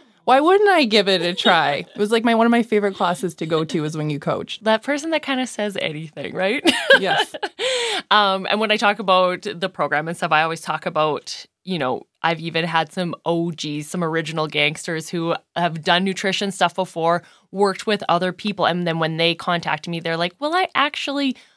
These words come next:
Speaker 2: learn anything new if I do your program?" And I always say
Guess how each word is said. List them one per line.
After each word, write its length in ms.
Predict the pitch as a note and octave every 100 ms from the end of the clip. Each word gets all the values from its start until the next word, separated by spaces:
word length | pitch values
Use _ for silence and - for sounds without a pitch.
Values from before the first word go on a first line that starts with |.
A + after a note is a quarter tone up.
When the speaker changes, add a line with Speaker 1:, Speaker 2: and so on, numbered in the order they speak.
| -
Speaker 2:
learn 420 | G3+ G3 F#3 F#3+
anything 580 | F#3 F#3 F3+ E3 D#3 D3+
new 380 | E3 E3 E3+ -
if 160 | F#3
I 300 | F3+ F3 F3
do 140 | F3 F3+
your 180 | F#3 F#3
program?" 540 | - F#3+ F#3+ A3+ C#4+ - _ _ _ -
And 120 | F3
I 60 | -
always 360 | E3+ E3+ F3
say 380 | - D#3 D3+ -